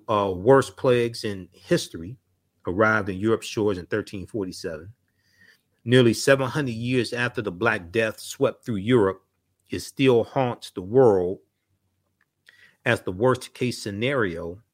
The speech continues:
for an epidemic, called the Great Mortality, as it ca-, as it caused its devastation. The second great pandemic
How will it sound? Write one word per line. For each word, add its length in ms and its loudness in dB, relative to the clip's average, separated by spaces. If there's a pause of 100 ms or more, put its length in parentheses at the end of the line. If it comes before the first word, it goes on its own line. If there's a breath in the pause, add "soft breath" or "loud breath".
(320)
for 220 2
an 80 -2
epidemic, 680 -6 (580 soft breath)
called 360 4
the 60 -4
Great 300 0
Mortality, 880 -4 (920 soft breath)
as 200 0
it 200 -6
ca-, 260 -10
as 180 -4
it 120 -8
caused 500 0
its 160 -8
devastation. 800 -6
The 100 -12
second 440 -4
great 240 -4
pandemic 640 -6